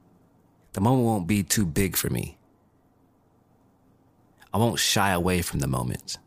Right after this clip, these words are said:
because I've already been there. Now, every day brings its challenges, and that's great because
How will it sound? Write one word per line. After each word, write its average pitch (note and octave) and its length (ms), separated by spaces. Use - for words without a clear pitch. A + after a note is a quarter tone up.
because - 540
I've - 140
already C#2+ 240
been F#2+ 220
there. B1+ 260
Now, D#2+ 100
every F#2 280
day F2 480
brings F2 760
its - 220
challenges, E2 880
and F#2+ 120
that's G2 240
great F#2+ 440
because E2+ 520